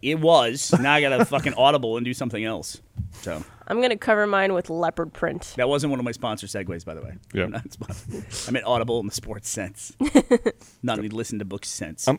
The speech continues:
Speaker 4: I'm amazed. People, uh, are tweeting, uh, using hashtag R T podcast, and they can tell that you have a cold.
Speaker 3: Yeah, well, I mean, I sound different, I assume.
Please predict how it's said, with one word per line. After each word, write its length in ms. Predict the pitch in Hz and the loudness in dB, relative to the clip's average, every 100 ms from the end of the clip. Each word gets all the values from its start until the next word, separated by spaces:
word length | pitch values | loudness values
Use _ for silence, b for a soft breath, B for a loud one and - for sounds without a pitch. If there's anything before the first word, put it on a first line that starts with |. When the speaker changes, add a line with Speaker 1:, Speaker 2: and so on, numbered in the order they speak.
| - | 2
Speaker 4:
I'm 120 | 165 | 4
amazed. 300 | 151 139 123 | 6 4 4
People, 400 | 170 160 156 147 | 2 4 4 4
uh, 480 | 120 113 104 95 95 - | 2 2 2 0 -2 -4
are 80 | |
tweeting, 520 | 101 120 107 95 101 101 - | -2 0 0 0 -6 -10 -8
uh, 160 | 101 92 | -6 -4
using 260 | 95 95 | -4 -4
hashtag 340 | 101 95 98 95 | -4 -2 0 0
R 80 | 90 | -2
T 120 | 104 | -4
podcast, 480 | 107 104 95 92 - b b | -2 -2 -4 -8 -10 b b
and 260 | 117 117 117 | 0 2 2
they 100 | 135 | 2
can 120 | 151 | 2
tell 160 | 143 131 | 0 -2
that 80 | 139 | 0
you 120 | 135 | 2
have 100 | 131 | 2
a 60 | |
cold. 360 | 127 160 110 - _ _ _ _ - | 0 -2 -2 -8 _ _ _ _ 6
Speaker 3:
Yeah, 280 | 220 233 - | 8 8 6
well, 100 | 226 | 6
I 120 | 214 | 6
mean, 240 | 233 208 | 6 6
I 120 | 160 214 | 4 2
sound 300 | 226 277 226 | 2 2 2
different, 340 | 151 185 - | -2 -4 -6
I 80 | 160 | -6
assume. 360 | 147 - 160 | -6 -6 -8